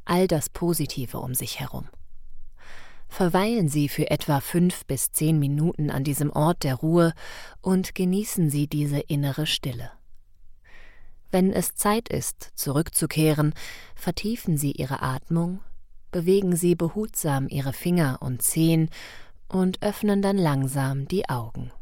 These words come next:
Fahren Sie mit einem Gefühl von Frieden und Ausgeglichenheit mit Ihrem Tag fort. Mini Mindfulness Walk.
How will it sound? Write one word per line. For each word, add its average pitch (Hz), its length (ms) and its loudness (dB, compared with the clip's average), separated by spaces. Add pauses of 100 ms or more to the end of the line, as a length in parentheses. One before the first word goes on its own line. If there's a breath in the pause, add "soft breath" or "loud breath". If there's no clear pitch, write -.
(1300 soft breath)
Fahren 226 400 4
Sie 165 160 4
mit 151 260 2
einem 143 280 4
Gefühl 185 440 4
von 123 300 -4
Frieden 165 560 0
und 131 300 -4
Ausgeglichenheit 143 1200 2
mit 190 240 -4
Ihrem 170 260 2
Tag 135 380 -2
fort. - 500 -8 (3000)
Mini 240 440 6
Mindfulness 151 960 2
Walk. 135 480 -6